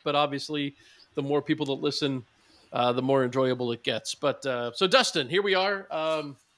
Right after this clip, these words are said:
still have, you know, it's only been, we've only done one of these in the last six weeks. So lots of opening shots, I'm sure, just loitering out there. So, uh,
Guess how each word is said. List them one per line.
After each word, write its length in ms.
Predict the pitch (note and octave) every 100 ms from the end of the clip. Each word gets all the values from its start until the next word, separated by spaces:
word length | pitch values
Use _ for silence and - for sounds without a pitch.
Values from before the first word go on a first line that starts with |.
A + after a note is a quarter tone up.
| _ _ _
still 320 | - G3+ G#3+
have, 200 | F#3 G3
you 80 | F#3
know, 100 | D#3+
it's 120 | C#3+
only 160 | F#3+ F#3+
been, 300 | D#3+ G3+ D#3+
we've 120 | D#3
only 200 | E3+ F3
done 320 | D#3 F3+ E3+
one 220 | C3+ E3+ A3+
of 100 | C#3
these 200 | B2+ B2+
in 60 |
the 60 | B2
last 260 | C#3+ C#3
six 240 | - C#3 -
weeks. 240 | D3+ -
So 320 | - C3 B2+ - _ - _ _
lots 320 | C#3 E3 G3
of 60 | F#3+
opening 340 | F#3+ F#3 E3
shots, 380 | C#3 G3 F3 D3+
I'm 80 | D3
sure, 320 | - F#3 C3+
just 220 | C3 C3+
loitering 440 | C#3+ D3+ D#3+ D3+ D3
out 200 | E3+ -
there. 180 | A#2 A2
So, 300 | - C3+
uh, 80 | C3